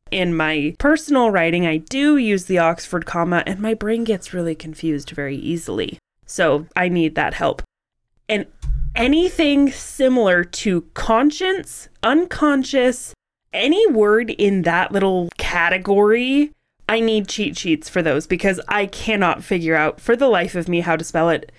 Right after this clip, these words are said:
Spell checker and auto spell have saved my life in this. There's the little dots underneath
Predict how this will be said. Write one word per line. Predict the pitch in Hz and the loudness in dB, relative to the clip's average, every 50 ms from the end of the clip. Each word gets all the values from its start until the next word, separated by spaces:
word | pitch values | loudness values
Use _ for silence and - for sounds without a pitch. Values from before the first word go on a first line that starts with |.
| _ _ _ _ | _ _ _ _
Spell | - - - - - - - - - _ _ - 233 240 247 262 269 277 269 262 | -20 -16 -14 -14 -12 -12 -14 -14 -16 _ _ 2 2 4 4 4 4 2 0 -4
checker | - - - 262 233 240 240 - 247 233 233 233 233 233 226 - | -6 -2 0 0 0 0 0 0 2 2 4 4 4 2 2 0
and | - - 180 175 175 175 170 170 170 165 - - - - _ - | -2 -2 -2 0 0 0 -2 -2 -4 -6 -10 -14 -16 -14 _ 0
auto | 208 214 226 247 247 240 247 | 2 2 4 4 4 4 2
spell | 233 - - 233 214 214 208 202 202 202 202 - - | 2 0 0 2 2 4 2 2 0 -2 -4 -6 -4
have | - 196 180 175 | -2 -2 -2 -2
saved | 175 - - - 233 262 269 277 262 - - - | -4 -8 -2 -2 0 0 0 -4 -6 -6 -6 -2
my | 240 247 240 240 240 226 | 0 2 2 2 2 0
life | 202 190 190 185 165 160 156 - - - - - _ | 0 0 0 0 0 0 -2 -6 -12 -16 -18 -4 _
in | 208 208 202 185 | 2 4 4 4
this. | 165 139 120 - - - _ _ _ _ - | 2 0 -2 -4 -8 -14 _ _ _ _ -8
There's | 180 196 214 220 233 226 | -2 2 2 2 2 2
the | 226 254 254 | 2 2 2
little | 254 254 269 262 254 | 4 4 4 2 0
dots | 202 - 175 160 175 214 - - - | 0 0 0 2 2 0 -2 -4 -2
underneath | - 185 190 185 185 190 180 180 190 185 185 208 214 - - | -2 0 0 2 0 0 0 0 0 0 0 0 -2 -2 -10